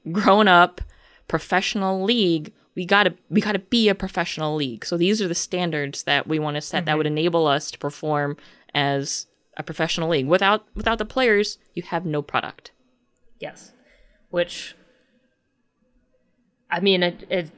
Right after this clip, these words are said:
Speaker 2: the C B A negotiations are obviously still one of, if not the most important storyline of the year.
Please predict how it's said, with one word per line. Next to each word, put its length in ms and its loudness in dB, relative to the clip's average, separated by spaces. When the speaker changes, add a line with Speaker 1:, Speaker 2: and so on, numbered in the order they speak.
Speaker 2:
the 140 2
C 240 -2
B 140 6
A 120 6
negotiations 720 -4
are 120 -2
obviously 500 -6
still 540 -6
one 420 -2
of, 340 -2
if 200 0
not 400 -2
the 160 -4
most 640 -10
important 640 -10
storyline 600 -10
of 180 -10
the 100 -10
year. 280 -14